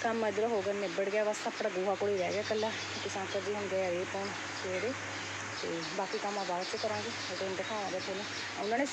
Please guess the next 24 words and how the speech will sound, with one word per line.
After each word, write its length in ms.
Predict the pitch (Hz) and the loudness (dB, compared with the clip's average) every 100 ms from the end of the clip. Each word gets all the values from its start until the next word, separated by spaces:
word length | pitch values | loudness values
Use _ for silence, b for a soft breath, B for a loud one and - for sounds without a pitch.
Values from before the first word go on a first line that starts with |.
| - | 2
ਸਾਰੀ 180 | 226 | 2
ਕਣਕ 260 | 285 233 214 | 4 2 2
ਥੱਲੇ 220 | 202 190 | 0 0
ਡੋਲ 140 | 160 147 | 0 -2
ਦਿੱਤੀ, 640 | 147 - - - - 233 | -2 -4 -4 -4 -4 0
ਮਰ 160 | 226 175 | 2 2
ਜਾਣੀਆਂ 300 | 165 170 156 | 2 2 2
ਨੇ। 80 | 151 143 - - - - - - | 0 -2 -4 -4 -4 -4 -4 0
ਨਾ 80 | 294 | 2
ਕੀ 220 | 285 269 | 4 6
ਗੱਲ 180 | 240 233 | 6 6
ਆ 60 | |
ਵੇ, 120 | 220 214 - - - - - | 4 2 -2 -4 -4 -4 2
ਸਾਰੀ 180 | 233 269 | 4 6
ਕਣਕ 240 | 262 233 | 4 4
ਥੱਲੇ 200 | 233 202 | 2 2
ਡੋਲ 160 | 196 202 | 2 2
ਦਿੱਤੀ। 180 | - - - - - - - - - - - | 0 -4 -4 -4 -4 -2 -4 -4 -4 -2 4
ਹੈਂ? 160 | 311 370 - - - - - - - - - - | 4 4 0 -6 -6 -6 -6 -6 -6 -6 -4 0
ਕੀ 140 | 277 | 4
ਦਿੱਕਤ 220 | 247 240 | 4 4
ਆ? 160 | 240 226 | 2 0
ਤੁਹਾਨੂੰ 500 | - - - 254 269 | -2 -4 0 2 6
ਕਣਕ 220 | 240 247 | 6 4